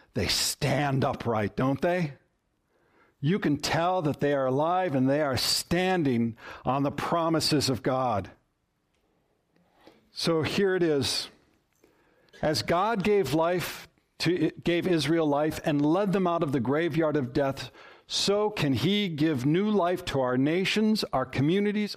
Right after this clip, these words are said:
our churches, and yes, you as well. And yes, you as well. So we started this va-, this journey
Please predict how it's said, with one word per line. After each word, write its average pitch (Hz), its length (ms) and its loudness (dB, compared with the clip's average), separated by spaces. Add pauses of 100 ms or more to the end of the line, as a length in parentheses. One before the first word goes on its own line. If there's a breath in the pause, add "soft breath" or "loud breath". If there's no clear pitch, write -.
our 143 120 2
churches, 165 540 0 (260 loud breath)
and 143 220 2
yes, 165 360 0 (360 loud breath)
you 170 480 0 (180)
as 110 220 -2
well. 123 540 -2 (1300)
And 120 160 0
yes, 139 360 -2
you 185 460 0 (160)
as 139 440 -2 (160)
well. 110 460 -2 (1400 loud breath)
So 175 120 0
we 170 100 4
started 240 340 0
this 156 160 2
va-, 160 340 0
this 147 240 0
journey 170 500 0